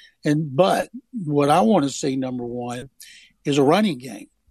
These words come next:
You know, they were the worst running team in franchise history, last in the N F L. The year before, they were next to last. They have to improve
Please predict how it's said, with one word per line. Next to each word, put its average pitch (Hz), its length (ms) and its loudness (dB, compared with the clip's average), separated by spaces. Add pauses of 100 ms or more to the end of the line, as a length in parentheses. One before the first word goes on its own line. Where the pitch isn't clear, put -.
(160)
You 156 80 -10
know, 139 80 -8
they 143 140 -6
were 143 240 -4
the 143 400 -8
worst 147 300 -6
running 151 260 -4
team 151 280 -2
in 139 120 -10
franchise 139 640 -4
history, 160 400 -4
last 147 420 -4
in 151 100 -4
the 147 80 -4
N 151 80 -4
F 151 240 -6
L. 156 280 -6 (480)
The 131 120 -4
year 156 120 4
before, 160 380 2
they 151 120 4
were 131 160 0
next 151 340 0
to 156 100 -6
last. 151 460 -2
They 127 160 -8 (100)
have 165 340 0
to 160 100 0
improve 147 540 0